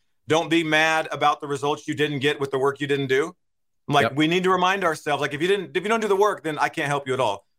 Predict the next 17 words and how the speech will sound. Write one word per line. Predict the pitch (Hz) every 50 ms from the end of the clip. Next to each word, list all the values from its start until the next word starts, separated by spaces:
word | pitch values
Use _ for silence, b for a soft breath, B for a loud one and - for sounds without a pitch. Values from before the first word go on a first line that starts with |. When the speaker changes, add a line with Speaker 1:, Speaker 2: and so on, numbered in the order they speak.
| _ _ _ _ -
Speaker 1:
And | 147 160
then | 170
I | 175 165
go | 139 170 180 190
through | 185 175 180
some | - - 160 151
different | 165 156 143 135
things, | 135 165 147
like, | 151 139 117 104
be | - 170 190
growth | 185 139 113 127 170 170 175 170 -
minded. | 139 127 117 107 92 85 71 - _ _ _ _ _ _ _ _ _ _ _ _ _ _
You | 139 151 151
have | 170 165 170 -
to | - 165
think | - - _ - 196 196 190 190 - - _ 143
about, | 151 135 147 151 147 147 135 -